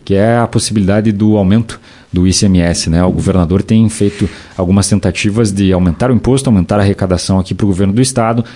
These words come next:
Isso tem gerado um debate intenso, porque muitas pessoas são contra, já que veem que esse aumento de arrecadação pode, na verdade,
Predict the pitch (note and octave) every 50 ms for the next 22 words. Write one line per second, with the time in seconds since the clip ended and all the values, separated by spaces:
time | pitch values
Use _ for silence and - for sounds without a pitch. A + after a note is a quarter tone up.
0 | - - - F#2+ F2+ - - G2+ F#2+ F#2 G2 F2 E2 F2 F2 F2+ F#2+ F#2 F2 F2
1 | D#2+ F2 F2 F2 - - F#2 E2+ - - A#2 B2+ C3+ - D#3+ C3 - A#2 - -
2 | A2 G2 F#2+ B2 A2 - - G2 - - G2+ F#2+ - C3 C3+ C3 C3+ - G2+ G#2
3 | A2 A2 C3 C3 C3 - - - - - - E2+ F2 E2 - A2 F#2+ F#2+ G2 F#2+
4 | - G2 - - F#2+ F2 F#2 G2+ - - A2 F#2+ G2 - G#2 F#2+ F#2+ F2 - G#2
5 | G#2+ A2+ A2 A2+ A2+ A2 A2 A2 A2 G2 G#2+ G#2+ G2 G2 G#2 G#2+ A2+ A#2